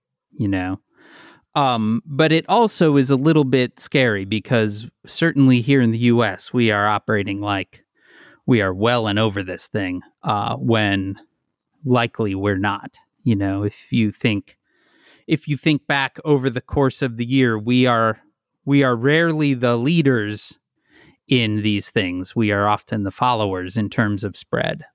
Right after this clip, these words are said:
Uh, and the Delta is following that same pattern where it's getting bad other places and it's still, uh, you know, it's still small here, but it, at this point, I think the C D C is basically saying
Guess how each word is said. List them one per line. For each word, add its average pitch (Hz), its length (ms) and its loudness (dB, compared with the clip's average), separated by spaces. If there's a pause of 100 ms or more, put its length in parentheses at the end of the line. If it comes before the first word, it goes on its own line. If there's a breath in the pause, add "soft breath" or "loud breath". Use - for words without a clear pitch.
(120)
Uh, 107 420 -4
and 98 420 -2 (600)
the 123 500 -4
Delta 107 400 0
is 101 300 0
following 101 480 -2
that 95 200 -6
same 101 300 -2
pattern 104 460 -4
where 101 420 -6
it's - 480 -8 (120)
getting 104 260 0
bad 101 240 -2
other 101 160 -2
places 107 560 0
and 101 120 0
it's - 160 -8
still, 104 480 -2 (520 soft breath)
uh, 98 340 -2 (520)
you 120 120 0
know, 98 180 -2
it's - 140 -6
still 151 260 2
small 127 380 2
here, 113 300 0
but 104 160 -2
it, 107 120 0 (640)
at 123 220 -4
this 131 160 0
point, 113 320 0
I - 20 -4
think - 400 -4
the 120 60 -4
C 120 220 -2
D 101 100 -6
C 120 280 2
is 92 140 -8
basically 107 360 -4
saying 95 400 -4